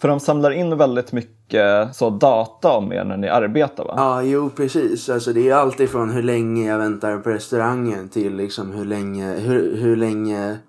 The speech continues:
Speaker 2: hur lång tid tar det från att jag kommer till kunden tills att jag levererat maten, liksom.
Speaker 1: Och det påverkar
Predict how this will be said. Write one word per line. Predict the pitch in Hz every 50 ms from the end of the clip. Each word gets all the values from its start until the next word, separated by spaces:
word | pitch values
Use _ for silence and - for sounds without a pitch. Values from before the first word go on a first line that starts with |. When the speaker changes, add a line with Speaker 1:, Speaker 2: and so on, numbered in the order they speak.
| _ -
Speaker 2:
hur | 127 131
lång | 131 127 123 120
tid | 127 123 117 120
tar | 131 117 117
det | 113 110
från | - 127 117 113
att | 110 107
jag | 110 107 107
kommer | - 147 143 135 120 117
till | 117 117 113
kunden | 117 139 139 143 139 123 110 110 104 98 101 101 -
tills | - 117 107 104 - 110
att | 101 101 -
jag | 104 98
levererat | 98 101 101 101 110 110 107 104 95 104 -
maten, | 127 123 123 120 120 - - - -
liksom. | - - - 82 - - - _ _ -
Speaker 1:
Och | - 139
det | 151 156 151
påverkar | 147 - 147 131 123 127 143 139 139 - - 110 92 104